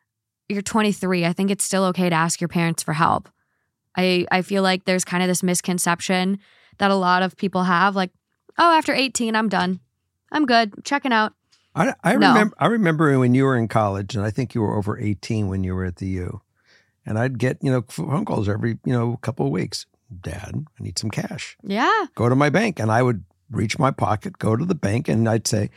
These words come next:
Speaker 2: "There's money in your account right now."
Speaker 1: Yeah, and I think they helped throughout college, but now that, you know, she's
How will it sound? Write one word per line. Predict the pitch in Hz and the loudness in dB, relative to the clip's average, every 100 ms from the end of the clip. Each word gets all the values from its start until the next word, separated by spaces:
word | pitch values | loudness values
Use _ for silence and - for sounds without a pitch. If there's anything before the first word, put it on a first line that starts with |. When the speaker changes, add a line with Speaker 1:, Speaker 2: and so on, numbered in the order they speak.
| - _ - | -18 _ -6
Speaker 2:
"There's | 104 95 | -2 0
money | 104 123 170 165 | 2 4 4 2
in | 156 | 4
your | 165 | 2
account | 156 165 - - | 0 -2 -2 -4
right | 139 117 117 - | -6 -4 -2 -2
now." | 165 175 - 226 | -2 -4 -8 -6
Speaker 1:
Yeah, | 240 233 220 | -2 -2 0
and | 262 | 0
I | 277 | -2
think | 320 320 | -2 -2
they | 302 | -2
helped | 214 202 196 | 0 -2 -4
throughout | - 202 190 190 - | -6 0 0 -2 -4
college, | 196 190 214 302 339 | 0 2 2 0 -2
but | 226 | 0
now | 202 190 | 2 2
that, | 190 185 - - - _ | 2 0 -8 -20 -20 _
you | 220 | 0
know, | 196 196 | 2 0
she's | - 196 170 | -2 -4 -6